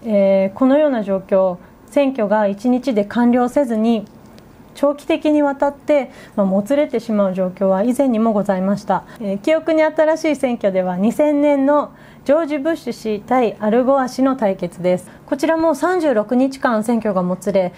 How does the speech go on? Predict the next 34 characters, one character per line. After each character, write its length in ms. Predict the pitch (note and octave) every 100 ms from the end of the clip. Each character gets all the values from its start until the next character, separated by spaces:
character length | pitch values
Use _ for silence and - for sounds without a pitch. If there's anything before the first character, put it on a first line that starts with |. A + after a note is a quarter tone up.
| - -
三 260 | D#4 E4
十 140 | C4 G#3+
七 240 | G3+ A3+
日 300 | B3 C4 B3
目 220 | C#4 C4+
に 320 | A#3+ D4+ C4+ - -
こ 80 | G#3
の 180 | G3 F#3
ア 60 | F#3+
ル 100 | G3
ゴ 140 | G#3+
ア 80 | G#3
氏 160 | G#3+
が 160 | G#3+ A#3
敗 160 | F#3 F#3
北 180 | F#3+
宣 240 | - A3 G#3+
言 220 | G#3 A#3+
を 180 | C#4+ - - - -
し 60 |
た 100 | -
こ 100 | A#3
と 140 | B3+ C4
に 100 | A#3+
よ 120 | A3+
っ 80 | A3+
て 120 | C4+
終 160 | C4 F#3+
結 300 | F3 D#3+ F#3
を 60 |
し 120 | F#3+
ま 140 | F3+ E3
し 80 | -
た。 220 | E3